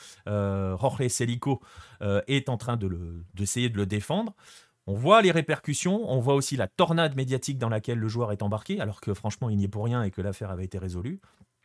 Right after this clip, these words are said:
Donc toujours aussi quand même important de rappeler, euh, les conséquences parfois psychologiques sur les cabales qui sont menées, euh, qu'elles soient médiatiques ou pas, euh, qu'elles soient orchestrées par des médias ou pas. Mais voilà, les conséquences sur Byron Castillo sont telles que le joueur en ce moment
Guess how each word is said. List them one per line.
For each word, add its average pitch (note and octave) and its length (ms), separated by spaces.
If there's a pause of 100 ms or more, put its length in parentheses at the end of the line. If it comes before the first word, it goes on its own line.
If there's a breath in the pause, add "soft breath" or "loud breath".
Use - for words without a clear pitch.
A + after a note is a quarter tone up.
(280)
Donc F#2 180
toujours E3 240
aussi F3 240
quand C#3 120
même D3+ 140 (460 loud breath)
important E3 580
de C#3+ 140
rappeler, D3+ 680
euh, A#2+ 240
les A#2+ 120
conséquences F#3+ 680
parfois D3 300
psychologiques C#3 580
sur A#2+ 160
les A#2 80
cabales C#3+ 400
qui B2 120
sont C3 160
menées, B2 360 (320 loud breath)
euh, G#2+ 100
qu'elles A2 180
soient A#2+ 220
médiatiques C3 720
ou B2+ 80
pas, E3 320 (420 loud breath)
euh, G#2+ 320
qu'elles G#2 140
soient - 160
orchestrées C#3 540
par A2+ 180
des G#2+ 100
médias A2+ 380
ou A2 80
pas. A#2+ 320
Mais A2+ 100
voilà, G#2+ 280
les A#2 160
conséquences C3 500
sur G#2+ 140
Byron A2 340
Castillo G#2 500
sont A#2 220
telles C#3 220
que A#2+ 100
le A2 140
joueur A2+ 320
en G2 100
ce - 140
moment A2+ 320